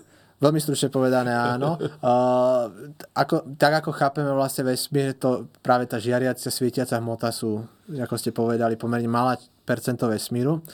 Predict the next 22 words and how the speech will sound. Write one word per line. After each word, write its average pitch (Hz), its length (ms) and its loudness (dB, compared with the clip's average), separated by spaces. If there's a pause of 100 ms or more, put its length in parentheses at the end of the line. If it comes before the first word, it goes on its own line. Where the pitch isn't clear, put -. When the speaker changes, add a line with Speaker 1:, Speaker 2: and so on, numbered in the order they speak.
(200)
Speaker 1:
A - 100 -14
potom 139 280 0
je 139 80 0
tá 131 100 0
temná 127 300 -2
hmota 127 380 0
a 127 40 0
tá 131 100 -4
sa 135 120 -4
prejavuje 131 480 0 (300)
hlavne 135 240 2
gravitačne, 113 560 0
vidíme, 117 480 0 (260)
napríklad 113 680 -2 (880)
na 107 240 2
rotačných 113 400 -2
krivkách 117 320 0
galaxií, 110 340 -2
že 117 140 -4
podľa, 113 240 -2 (400)
akým 143 240 0
spôsobom 127 560 0